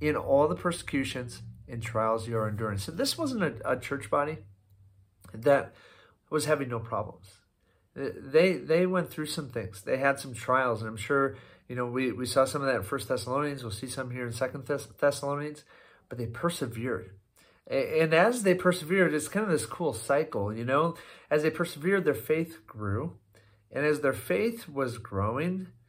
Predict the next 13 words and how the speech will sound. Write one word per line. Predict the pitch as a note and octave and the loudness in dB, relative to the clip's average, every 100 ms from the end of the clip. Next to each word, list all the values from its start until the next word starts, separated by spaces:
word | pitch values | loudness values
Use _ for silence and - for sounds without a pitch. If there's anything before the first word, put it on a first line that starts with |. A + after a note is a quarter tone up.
| _ | _
love | - B2 D#3+ A3+ F#3 | 2 8 10 10 6
was | C3+ A#2+ G#2+ | 0 -2 -2
increasing. | G#2+ F#2+ - A#2+ C3+ F3+ | -8 -8 -6 -6 -4 -4
As | E3+ C#3+ | -4 -2
their | C#3 | -2
faith | B2+ E3+ G3+ G3 D#3+ | -2 0 0 0 -4
and | |
their | C3 | -4
love | A#2+ D#3+ F3 | 2 4 4
was | D3 | 0
increasing, | C3 A#2 C#3+ C3+ E3 | -4 -8 -6 -6 -6
they | C#3 | -2
were | C3+ C#3 | -2 -2